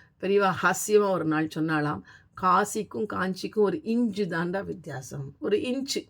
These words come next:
அந்த சின்ன இன்ச்சு இருக்கு, அந்த எழுத்து இன்ச்சு, அதுதான் வித்தியாசம்" அப்படின்னு சொல்லி சிரிச்சாளாம் பெரியவா. அது மாதிரி காசி, காஞ்சி க்ஷேத்திரம் அப்பேற்பட்ட ஒரு,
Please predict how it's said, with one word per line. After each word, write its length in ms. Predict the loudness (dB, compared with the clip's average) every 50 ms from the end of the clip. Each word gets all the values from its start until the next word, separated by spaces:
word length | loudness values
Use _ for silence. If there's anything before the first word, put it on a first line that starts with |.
| _ _
அந்த 200 | -4 -2 -2 -2
சின்ன 280 | -2 -2 -2 0 0 0
இன்ச்சு 360 | 0 0 0 0 -2 -2 -4 -6
இருக்கு, 260 | -6 -6 -6 -6 -4
அந்த 220 | -2 2 2 4
எழுத்து 500 | 6 6 6 6 6 4 0 -6 -6 -4
இன்ச்சு, 440 | -2 -2 0 0 0 0 -2 -4 -4 _ _ _ -20 -20 -20 _ _ _
அதுதான் 440 | -2 0 2 2 4 2 2 -2 -4
வித்தியாசம்" 720 | -6 -6 -4 -2 -2 -2 -4 -4 -6 -6 -6 -6 -6 -4
அப்படின்னு 560 | -4 -2 -2 0 0 0 0 0 0 -2 -6 -8 -12 -20 -20 _
சொல்லி 380 | _ -4 0 0 0 0 0 -2 -2
சிரிச்சாளாம் 560 | -2 -4 -2 -2 -2 -2 0 0 0 -2 -2
பெரியவா. 240 | -2 -2 -2 -2 -2
அது 160 | -2 -2 -2
மாதிரி 340 | -2 0 0 0 0 0 -4 -8 -18 -20 -20 -20 _ _
காசி, 420 | -12 -8 -6 -4 -4 -4 -6 -8 -8
காஞ்சி 500 | -6 -4 -2 -2 -2 -2 -2 -2 -4 -4 -4 -4
க்ஷேத்திரம் 500 | -4 -4 -4 0 0 0 0 0 -2 -6 -10 -18 -20 -20 -20 -20 _
அப்பேற்பட்ட 840 | -12 -10 -10 -10 _ -4 -2 0 2 0 0 -2 -4 -6 -4 -2 -2
ஒரு, 500 | 0 0 2 2 2 2 0 -2 -4 _